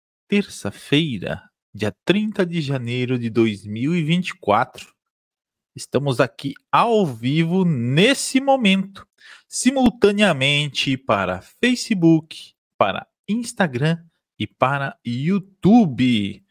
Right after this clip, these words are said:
Se você está chegando aqui agora pela primeira vez, seja muito bem-vindo, muito bem-vinda.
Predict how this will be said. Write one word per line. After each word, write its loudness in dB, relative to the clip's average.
Se -6
você 4
está -2
chegando -2
aqui -2
agora 0
pela -4
primeira 0
vez, -2
seja 0
muito 0
bem-vindo, 0
muito -2
bem-vinda. -2